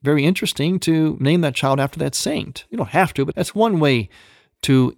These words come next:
integrate your family with this communion of saints, which are very much alive, very much connected with us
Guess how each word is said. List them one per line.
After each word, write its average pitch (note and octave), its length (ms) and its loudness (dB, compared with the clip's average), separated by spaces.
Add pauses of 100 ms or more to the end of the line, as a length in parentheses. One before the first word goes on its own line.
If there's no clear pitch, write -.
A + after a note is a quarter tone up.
integrate E3 640 2
your A#2+ 100 -2
family A#2+ 760 0
with B2 260 -2
this - 360 -2
communion D3 460 2
of A#2+ 100 0
saints, - 560 -2
which - 160 -4
are A#2 60 0
very C#3+ 280 -6
much F#3+ 240 -2
alive, B2+ 400 0
very C#3 120 2
much E3+ 200 0
connected C#3+ 380 0
with A2+ 240 -2
us - 300 -4